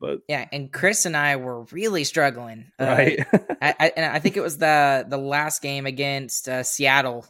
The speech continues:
Speaker 2: I, I
Speaker 1: Mm-hmm.
Speaker 2: was just, oh, man. It was, like, three or four games in a, in a course
Speaker 1: Yeah.
Speaker 2: of, like, six days, and I was just like, "Dude, this is killing me."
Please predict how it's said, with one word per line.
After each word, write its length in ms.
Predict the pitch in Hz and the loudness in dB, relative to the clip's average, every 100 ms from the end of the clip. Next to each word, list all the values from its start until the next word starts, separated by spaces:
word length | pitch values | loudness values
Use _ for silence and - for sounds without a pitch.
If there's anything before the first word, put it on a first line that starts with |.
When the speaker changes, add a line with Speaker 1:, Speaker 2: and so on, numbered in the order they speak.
| _ | _
Speaker 2:
I, 120 | 127 | -4
I 140 | 135 131 | -4 0
Speaker 1:
Mm-hmm. 200 | 135 127 | 0 0
Speaker 2:
was 160 | 113 | -2
just, 460 | 175 120 - - - - | -8 -8 -8 -8 -12 -12
oh, 380 | 127 151 139 117 | -6 -4 -4 -6
man. 180 | 131 | -12
It 400 | 113 _ _ _ | -14 _ _ _
was, 80 | 156 | -6
like, 120 | 143 - | -6 -8
three 280 | - 160 170 | -6 -2 0
or 100 | 175 | 0
four 220 | - 165 | 0 0
games 640 | 151 151 156 156 147 - - | 0 -2 -2 -6 -2 -2 -2
in 240 | 139 143 | -4 -4
a, 40 | 139 | -6
in 200 | - 139 | -6 -8
a 40 | |
course 300 | 131 156 147 | -2 0 0
Speaker 1:
Yeah. 80 | 143 | -4
Speaker 2:
of, 40 | 127 | -4
like, 420 | 127 131 123 - | 0 0 0 -4
six 300 | - 160 139 | -4 -4 -2
days, 360 | 147 143 135 | 0 0 0
and 120 | 127 131 | -4 -8
I 40 | |
was 80 | 131 | -8
just 160 | 135 131 | -8 -8
like, 280 | 123 117 | -8 -10
"Dude, 300 | 135 160 147 | -2 0 0
this 140 | 131 214 | -2 -6
is 80 | 220 | -6
killing 440 | - 190 156 135 | -2 0 0 -2
me." 380 | 165 202 120 | -2 -2 -4